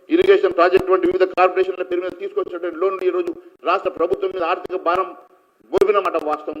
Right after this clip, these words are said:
కాదా? ఆ ఆర్థిక భారం ఈరోజు గుడిబండై ఈరోజు తెలంగాణ రాష్ట్రాన్ని అతలాకుతలం చేస్తున్నమాట వాస్తవం కాదా అని చెప్పి నేను ప్రశ్నిస్తా ఉన్నాను. అంతేకాదు, బీఆర్ఎస్ హయాంలో చేసినటువంటి ఎనిమిది లక్షల పంతొమ్మిది వేల, పంతొమ్మిది వేల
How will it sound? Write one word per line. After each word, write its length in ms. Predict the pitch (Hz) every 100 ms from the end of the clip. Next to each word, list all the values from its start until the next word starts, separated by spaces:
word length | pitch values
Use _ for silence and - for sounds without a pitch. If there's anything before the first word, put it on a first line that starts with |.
| 139
కాదా? 200 | 135 175 - - _ _ _ _ 127
ఆ 80 | 143 139
ఆర్థిక 280 | - 175 170
భారం 220 | 151 165 160
ఈరోజు 300 | 156 156 156 156 - - _ _
గుడిబండై 440 | 156 170 170 160 160 - - - 147
ఈరోజు 220 | 139 143 -
తెలంగాణ 360 | 143 160 156 151 131
రాష్ట్రాన్ని 380 | 156 151 165 156
అతలాకుతలం 480 | 143 160 - 147 143 147
చేస్తున్నమాట 480 | 143 143 143 135 131 143
వాస్తవం 260 | 143 139 -
కాదా 180 | 131 143
అని 80 | 196
చెప్పి 140 | 185 175
నేను 120 | 156
ప్రశ్నిస్తా 400 | 139 - 131 - 123
ఉన్నాను. 200 | 123 123 - _ _ _ -
అంతేకాదు, 480 | 147 165 170 175 175 - - - _ _ _ _ 117
బీఆర్ఎస్ 400 | 170 185 180 - - _ -
హయాంలో 280 | 175 190 190 185
చేసినటువంటి 500 | 175 175 180 180 180 - - _ -
ఎనిమిది 280 | 165 196 185 180
లక్షల 260 | - 180 175 165
పంతొమ్మిది 360 | 175 180 170
వేల, 140 | 170 170 - 151
పంతొమ్మిది 400 | 160 170 165 156
వేల 140 | 160